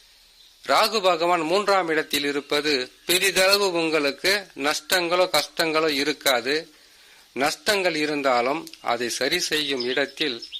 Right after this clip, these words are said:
உங்களுக்கு வருமானம் இருக்கும். குடும்பத்தில் சிறிது சிறிதாக கஷ்டங்கள் தொலைந்து நன்மைகள் நடந்து கொண்டிருக்கும். ஆனால் சனி பகவான் பெயர்ச்சி பெற்ற இரண்டு மாதங்களில்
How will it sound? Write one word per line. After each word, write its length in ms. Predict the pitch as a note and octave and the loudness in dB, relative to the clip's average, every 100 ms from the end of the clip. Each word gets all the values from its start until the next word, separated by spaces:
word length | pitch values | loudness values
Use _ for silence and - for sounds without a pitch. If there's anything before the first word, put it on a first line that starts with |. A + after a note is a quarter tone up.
| - - | -14 -6
உங்களுக்கு 520 | C3+ C#3+ C3+ A#2+ C3 | -2 0 -2 -2 -6
வருமானம் 560 | A#2+ C#3 D#3+ D#3+ D3+ B2 | -2 0 0 0 -2 -2
இருக்கும். 440 | A#2+ A2 - B2 C#3 - - _ - | -4 -6 -8 -10 -10 -20 -20 _ -8
குடும்பத்தில் 640 | D#3+ F3 D3+ - D3+ A#2 A2+ - | -4 -2 -2 -2 -4 -4 -8 -16
சிறிது 460 | - - E3+ F#3 F3 | -12 -4 0 0 0
சிறிதாக 600 | E3+ D#3 D3+ D3+ D3 D#3+ | -2 -2 0 2 2 0
கஷ்டங்கள் 640 | D#3+ C#3+ - E3 D3+ C#3 B2+ | -2 -4 -2 -2 0 -2 -2
தொலைந்து 440 | B2+ B2 B2 D#3 G3+ - _ _ _ - | -2 -2 -2 -2 -4 -10 _ _ _ -12
நன்மைகள் 600 | A#2 C3 D3+ C#3+ C#3 C3+ | -4 -2 0 -2 -2 -2
நடந்து 280 | A#2+ C3 B2+ - | -2 -2 -4 -6
கொண்டிருக்கும். 600 | A#2 A2+ A2 G#2 G#2 F2+ - - - - - - - | -6 -4 -6 -6 -8 -8 -12 -18 -16 -16 -14 -12 -4
ஆனால் 440 | C3 B2+ C#3 C#3+ A2+ - - - - - - - - - - - | 2 2 4 4 2 -6 -18 -14 -14 -14 -20 -16 -16 -16 -20 -18
சனி 320 | - E3 G#3 B3 | -4 -2 2 2
பகவான் 440 | A3 G3+ G3 F#3+ | 2 2 2 2
பெயர்ச்சி 360 | E3+ F#3 G3+ F3+ | 2 0 0 -4
பெற்ற 340 | D#3+ D3 - C#3 F3 F3 - B2 | -2 -2 0 2 2 0 -8 -4
இரண்டு 360 | B2+ F#3+ A#3+ A3 | 0 2 2 2
மாதங்களில் 720 | G3+ F#3+ F#3 F3+ E3+ F3 D3+ | 2 2 2 2 2 2 2